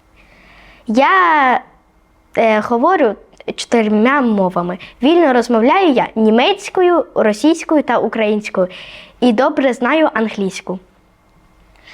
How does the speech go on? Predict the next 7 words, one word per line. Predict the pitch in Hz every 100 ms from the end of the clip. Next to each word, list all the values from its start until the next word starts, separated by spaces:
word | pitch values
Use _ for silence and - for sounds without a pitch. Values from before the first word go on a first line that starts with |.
| - -
Мої | 247 269 285 294
хобі — | - 381 415 240 - - _ _
це | - 277
кататися | 262 269 370 381 320 - 294 262 - 240
на | 254 254 - _ _ _ -
ковзанах, | 254 226 220 233 196 185 196 196 - - - - - -
ем, | 240 233 233 226 208